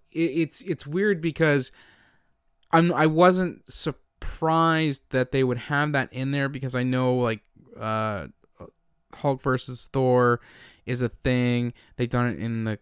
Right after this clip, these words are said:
comics. They've made, uh, cartoon movies about it and, and stuff. Had they not put that in the trailer, I, I think,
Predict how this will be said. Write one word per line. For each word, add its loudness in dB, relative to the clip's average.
comics. -2
They've -4
made, -2
uh, -6
cartoon -2
movies 0
about 0
it -2
and, -4
and -6
stuff. -2
Had -2
they 2
not 0
put 0
that 0
in -2
the -2
trailer, 4
I, 4
I 0
think, 0